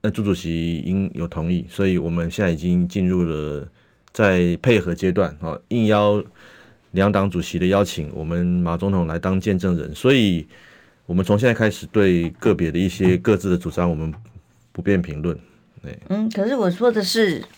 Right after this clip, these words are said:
Speaker 1: 民调。
Speaker 2: 民调这个
Speaker 1: 没有，就你刚刚讲，我也看到，
Speaker 2: 不是各自主张吧？
Speaker 1: 嗯，中天有一个三万多人的网络民调是百分之八十四嘛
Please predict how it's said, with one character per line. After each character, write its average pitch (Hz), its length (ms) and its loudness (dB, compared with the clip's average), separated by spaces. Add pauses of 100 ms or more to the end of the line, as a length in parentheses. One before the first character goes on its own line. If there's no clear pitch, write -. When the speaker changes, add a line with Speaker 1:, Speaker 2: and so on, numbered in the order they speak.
Speaker 1:
民 92 160 0
调。 90 260 2 (200)
Speaker 2:
民 185 240 4
调 180 340 6 (100)
这 196 80 -8
个 175 360 2
Speaker 1:
没 131 100 6
有， 135 140 8
就 160 100 2
你 120 140 4
刚 135 80 4
刚 143 100 4
讲， 104 180 4
我 123 80 8
也 - 120 8
看 147 160 4
到， 147 100 6
Speaker 2:
不 127 140 6
是 - 0 -
各 135 320 4
自 - 20 0
主 82 60 -2
张 - 0 -
吧？ 60 240 -8
Speaker 1:
嗯， 101 840 0 (100)
中 120 160 4
天 117 380 4
有 90 220 2
一 98 80 0
个 92 440 2
三 110 200 2
万 113 120 4
多 98 160 4
人 87 140 2
的 85 400 -2
网 85 100 -4
络 101 120 -2
民 92 160 0
调 95 180 2
是 90 260 -6
百 87 140 -6
分 87 80 0
之 92 60 0
八 90 160 0
十 85 60 -2
四 - 260 -6
嘛 73 160 -6